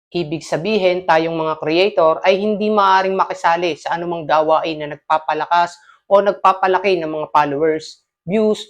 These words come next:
o engagement para sa layuning makabuo ng mas maraming kita,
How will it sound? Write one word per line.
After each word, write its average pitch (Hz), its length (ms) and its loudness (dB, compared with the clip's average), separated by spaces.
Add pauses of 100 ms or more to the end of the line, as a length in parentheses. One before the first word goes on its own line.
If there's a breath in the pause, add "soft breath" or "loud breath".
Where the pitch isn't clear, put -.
(200)
o 202 160 6
engagement 185 880 0
para 165 160 4
sa 170 160 -4
layuning 185 560 0
makabuo 165 800 0
ng 160 240 -6
mas 156 160 -8
maraming 160 560 -2
kita, 143 480 -6